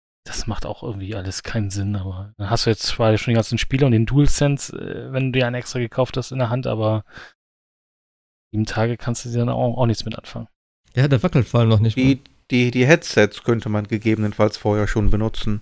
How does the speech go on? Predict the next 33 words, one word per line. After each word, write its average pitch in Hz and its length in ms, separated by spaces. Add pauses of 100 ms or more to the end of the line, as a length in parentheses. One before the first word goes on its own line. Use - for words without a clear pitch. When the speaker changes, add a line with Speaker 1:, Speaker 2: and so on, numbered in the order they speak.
Speaker 1:
Ja, 143 200
wo-, 131 120 (240)
wobei 135 260
wir 139 80
uns 143 100
auch 143 140
gefragt 120 300
haben, 117 80
meine, 117 240
meine 123 340
Freundin 135 320
wollte 123 220
ja, 120 340
äh, 127 60
Sackboy 147 400
unbedingt 147 260
spielen 156 300
auf 147 100
der 143 100
neuen, 143 320
äh, 139 440
Playstation 147 580
und 123 360
haben - 200
wir 117 120
uns 117 120
echt - 220
überlegt, 143 360 (120)
macht - 200
das 123 120
jetzt, - 120
also, 113 140 (560)
äh, 110 300